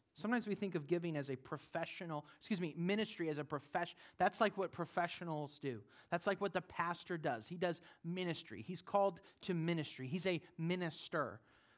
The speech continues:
But that's not the biblical view. Ministry is any time one person serves another,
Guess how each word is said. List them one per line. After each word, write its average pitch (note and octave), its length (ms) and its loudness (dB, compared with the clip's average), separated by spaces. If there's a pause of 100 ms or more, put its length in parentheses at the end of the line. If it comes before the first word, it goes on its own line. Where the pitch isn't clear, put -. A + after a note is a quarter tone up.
But E3 100 4
that's A3 200 6
not B3 160 6
the A3 80 6
biblical G3+ 480 4
view. D#3 340 0
Ministry F3 800 4
is C#3 180 -2
any G3+ 200 0
time F3 340 2
one F3 160 -2
person E3+ 380 -6
serves F3 280 -8
another, F3 360 -4